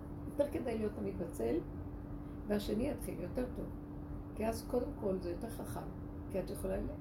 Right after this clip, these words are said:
לסדר את האסטרטגיה, ככה את כבר בידם. את מבינה, אני שמתי לב לדבר הזה. כשהשני מתחיל, אז את כבר יכולה לסדר לך את הדברים אחרת, אחרת. כשאת מתחילה, זהו, כבר. בסדר. זה יותר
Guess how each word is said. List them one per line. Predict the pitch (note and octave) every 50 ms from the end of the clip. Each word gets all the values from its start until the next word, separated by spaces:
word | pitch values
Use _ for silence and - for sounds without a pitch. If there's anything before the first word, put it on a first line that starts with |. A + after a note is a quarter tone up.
| - F#3 F3+
לסדר | F3+ - G3+ F#3+ F#3+ F#3+ G3+ G3+
את | -
האסטרטגיה, | G#3 F#3+ - - - F3+ - - A3+ G#3 F#3+ F#3 E3+ -
ככה | - G#3 G3+ - G#3+
את | G3 F#3+ -
כבר | - F#3+
בידם. | E3 - F#3 F#3+ F#3+ - A3+ A3 F3 - - - - - - - - - - - - - - - - - - - - - - - - -
את | - -
מבינה, | G3 F#3 F#3+ G3 F#3+
אני | F#3 F#3 F#3+
שמתי | - - B3+ B3 B3 - D#4
לב | - G#3+ G#3 G#3
לדבר | - - - F#3+ F#3 F#3+ F#3+ F#3 F#3 F#3+
הזה. | - - - - - - - - - - - - -
כשהשני | - A#3+ - - B3+ A#3 B3 F#4
מתחיל, | F#4 E4 - - - - - - F#4+ B3+ A3+ G#3+ G#3+ - - - - - - - - -
אז | - -
את | G3+ - -
כבר | G3 F#3+ F#3+ -
יכולה | - - G#3+ G#3 G#3+ A#3+ B3+ C#4+ C#4
לסדר | - - - A3 - - G3+ A3 - -
לך | - -
את | -
הדברים | G3+ - F#3+ F#3 G#3+ A3 A3
אחרת, | - - - G#3+ G#3 G#3+ -
אחרת. | - - - G3+ - - - - - - - -
כשאת | - C#4+ - - - -
מתחילה, | - - A4+ F4+ - B3 - - -
זהו, | - - - - - - -
כבר. | F#3+ F3 F3 - - - - - - - - - - - - - - - - - - - - - -
בסדר. | - - - B3+ B3 - - - - - - - - - - - - - - - - - - - - - - - - - - - - -
זה | F3+ F#3
יותר | F#3 F#3 - - C4+ C#4+